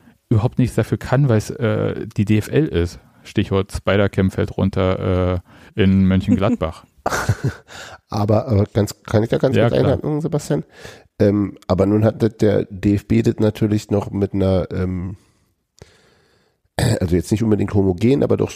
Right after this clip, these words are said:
Speaker 2: einer, einer miteinander verwandten Fußballkultur innerhalb einer Liga und eines Landes zu tun. Wohingegen ja die uefa, ähm, mit durchaus k-, sehr, sehr, sehr, sehr disparaten Fanszenen zu tun hat. Also es ist halt,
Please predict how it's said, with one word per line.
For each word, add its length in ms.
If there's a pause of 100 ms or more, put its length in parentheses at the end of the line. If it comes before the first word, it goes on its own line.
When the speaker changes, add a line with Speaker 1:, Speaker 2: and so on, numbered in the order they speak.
(140)
Speaker 2:
einer, 320
einer 480
miteinander 680
verwandten 480
Fußballkultur 840
innerhalb 380
einer 240
Liga 300
und 180
eines 240
Landes 360
zu 100
tun. 340 (460)
Wohingegen 400
ja 120
die 100
uefa, 540
ähm, 1040
mit 260 (160)
durchaus 440
k-, 100 (260)
sehr, 320
sehr, 400
sehr, 240
sehr 280
disparaten 840
Fanszenen 720
zu 160
tun 280
hat. 180
Also 220
es 220
ist 160
halt, 300